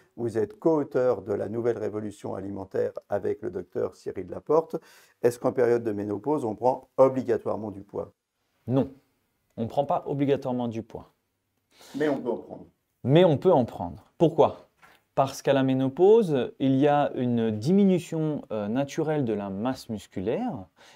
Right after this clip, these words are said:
Speaker 2: et aussi une diminution de la sécrétion d'oestrogènes. Ceci entraîne une diminution du métabolisme de base. Ça veut donc dire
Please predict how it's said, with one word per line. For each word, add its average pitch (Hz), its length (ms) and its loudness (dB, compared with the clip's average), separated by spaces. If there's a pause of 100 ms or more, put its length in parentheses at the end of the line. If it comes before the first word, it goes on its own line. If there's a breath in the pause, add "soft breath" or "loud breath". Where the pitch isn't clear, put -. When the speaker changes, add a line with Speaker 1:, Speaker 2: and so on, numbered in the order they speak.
(120)
Speaker 2:
et 190 80 8
aussi 185 260 4
une 185 140 4
diminution 151 580 -2
de 180 100 0
la 123 140 -2
sécrétion 151 460 -8
d'oestrogènes. 135 680 -8 (1000 soft breath)
Ceci 196 440 2
entraîne 175 360 -2
une 135 160 2
diminution 170 720 -2
du 123 160 -6
métabolisme 143 760 -4
de 113 100 -6
base. 110 280 -10 (1080)
Ça 139 160 0
veut 143 100 4
donc 147 240 0
dire 196 460 -2